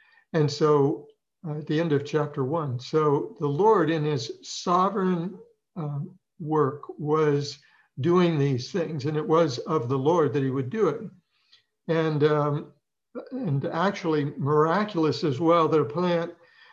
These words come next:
would grow so quickly and, uh, then be attacked by a worm and wither so quickly. Um, but, uh, the action happened quickly, but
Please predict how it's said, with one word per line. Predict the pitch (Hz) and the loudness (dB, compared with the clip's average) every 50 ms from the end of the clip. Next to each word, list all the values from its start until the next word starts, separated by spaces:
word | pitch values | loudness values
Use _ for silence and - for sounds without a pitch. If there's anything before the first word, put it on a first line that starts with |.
| _ _ - | _ _ -4
would | 175 147 156 156 151 151 151 143 156 - - - - | 0 2 4 6 6 6 6 4 2 -4 -6 -8 -4
grow | 123 160 165 170 165 160 | 0 4 6 8 8 6
so | 160 - - 240 214 | 6 4 4 4 4
quickly | 220 - 180 151 127 - 147 139 131 139 185 - - - _ _ _ _ _ - | 4 2 0 0 0 0 -2 -2 -2 -2 -6 -10 -14 -20 _ _ _ _ _ 0
and, | 170 160 160 156 151 151 135 | 2 2 4 4 2 2 2
uh, | 139 147 143 143 139 139 143 - | 2 2 2 2 0 0 -2 -2
then | 151 147 160 160 156 151 151 160 - - - 269 | 0 0 0 0 0 -2 -4 -6 -8 -12 -12 -6
be | 143 147 147 | -4 -2 0
attacked | 139 - - 156 156 147 143 - | 0 0 0 -2 -2 -2 -2 -2
by | - 143 147 | -2 0 2
a | 151 135 | 2 2
worm | 131 156 156 151 151 | 2 2 0 0 0
and | 151 143 139 135 | 0 0 0 2
wither | 147 160 196 208 226 170 123 | 4 4 6 6 6 4 4
so | - - 151 135 127 | 2 0 -2 -2 -2
quickly. | 123 - 143 131 123 123 - 135 135 156 175 - - - - - - _ _ _ - | -2 -4 -6 -6 -6 -4 -6 -6 -6 -6 -6 -10 -16 -20 -20 -20 -20 _ _ _ -4
Um, | 160 147 156 143 147 160 - - - _ _ - - - _ _ _ _ _ - | -2 0 0 0 -2 -2 -4 -8 -14 _ _ -20 -20 -20 _ _ _ _ _ -10
but, | 147 156 170 165 165 156 151 156 156 | -4 0 2 2 4 2 0 0 0
uh, | 151 151 151 151 156 165 - - - - _ _ _ _ _ _ _ _ _ _ _ _ - | 0 0 0 0 -2 -4 -6 -10 -16 -20 _ _ _ _ _ _ _ _ _ _ _ _ -4
the | - 151 175 | 0 2 4
action | 190 185 226 202 - 226 220 180 156 | 4 4 4 2 4 2 2 4 4
happened | 180 202 185 175 180 214 170 156 143 165 160 - | 2 2 2 2 2 0 0 0 -2 -4 -6 -6
quickly, | - - 277 254 - - 175 151 147 143 139 160 | -6 -4 -4 -4 -4 -2 0 0 2 2 0 -2
but | 160 131 170 170 170 170 170 170 170 - - - | -2 0 0 0 2 2 0 -2 -4 -6 -14 -14